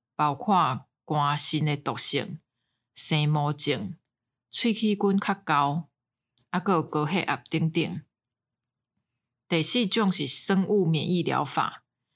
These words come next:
会当选择性的作用伫咧免疫系统，总是伊的价钱较贵，需要自费。若是得到焦癣，要安怎自我照顾？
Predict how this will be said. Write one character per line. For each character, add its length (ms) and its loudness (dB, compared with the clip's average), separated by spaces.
会 100 -2
当 240 4
选 300 2
择 100 0
性 240 0
的 140 -6
作 240 0
用 360 0
伫 120 -4
咧 140 0
免 280 2
疫 140 0
系 300 -6
统， 340 -4
总 160 2
是 160 2
伊 280 0
的 0 -
价 240 0
钱 260 0
较 140 0
贵， 420 -8
需 320 -2
要 180 2
自 240 -6
费。 380 -10
若 120 2
是 160 2
得 140 0
到 140 0
焦 260 0
癣， 500 0
要 80 2
安 120 4
怎 160 4
自 120 -4
我 240 2
照 220 0
顾？ 280 -6